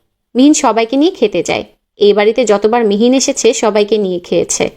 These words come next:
মিতুর রাগ বরাবরই মাথায় থাকে। খেতে বসে মাছের মুড়ো তুলে দিল রীতির প্লেটে। মিতু চমকে যায়। বাজার থেকে বড় রুই মাছটা মিহিনের জন্য এনেছে। মাছের মুড়ো বড্ড প্রিয় তার। মিতু বলে,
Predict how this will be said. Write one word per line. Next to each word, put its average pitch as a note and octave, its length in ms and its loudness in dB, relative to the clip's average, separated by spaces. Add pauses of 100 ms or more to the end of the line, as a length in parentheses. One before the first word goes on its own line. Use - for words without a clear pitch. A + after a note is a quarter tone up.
(440)
মিতুর C4+ 300 2
রাগ E4 120 2
বরাবরই A3 440 0
মাথায় G3+ 340 -4
থাকে। E3 340 -6 (1400)
খেতে D4 280 0
বসে D4 340 0
মাছের B3+ 360 0
মুড়ো A#3 280 4
তুলে D4 220 0
দিল D4+ 220 2
রীতির A3+ 340 2
প্লেটে। F#3 360 -4 (240)
মিতু A3+ 220 0
চমকে F#3 380 -2
যায়। F3 200 -4 (680)
বাজার A#3 360 0
থেকে E4 200 -2
বড় E4 240 0
রুই B3+ 180 0
মাছটা C#4+ 300 0
মিহিনের A#3+ 360 2
জন্য C#4+ 200 2
এনেছে। G3 500 -4 (340)
মাছের G#3 340 0
মুড়ো B3+ 220 2
বড্ড G#3 340 -2
প্রিয় F#3+ 300 -2
তার। G3 240 -4 (320)
মিতু C4+ 220 0
বলে, C#4+ 380 0